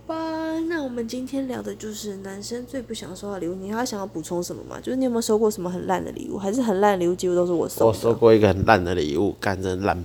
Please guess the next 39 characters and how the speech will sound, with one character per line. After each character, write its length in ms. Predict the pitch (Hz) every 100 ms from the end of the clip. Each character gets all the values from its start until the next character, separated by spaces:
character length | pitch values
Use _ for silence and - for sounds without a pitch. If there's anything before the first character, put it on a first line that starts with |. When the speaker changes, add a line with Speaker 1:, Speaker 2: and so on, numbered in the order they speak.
| -
Speaker 2:
爆 220 | 90 69 - 64
了！ 60 | 65 117
就 100 | 104
是 160 | 104 101
有 100 | 71
人 100 | 92
花 120 | 98
了 80 | 85
一 20 |
万 140 | 90
多 160 | 90 90
块 180 | 92 92
买 120 | 76
了 80 | 60
一 20 | -
套 140 | 101
床 240 | 76 - - 90
单 240 | 67 101
组， 240 | - - - - - -
还 120 | -
自 220 | 85 - 92
以 60 |
为 120 | 60 -
别 100 | 67
人 100 | 80
会 80 | 60
很 140 | 62
开 160 | - -
心， 420 | - - 120 113 107 - - - - -
真 100 | -
的 80 | 123
是 140 | 127
傻 540 | 127 - 113 90 85
眼 300 | 110 107 78 - 50
欸！ 160 | 50 50
我 100 | 131 -
搞 180 | - 113
什 140 |
么 80 | -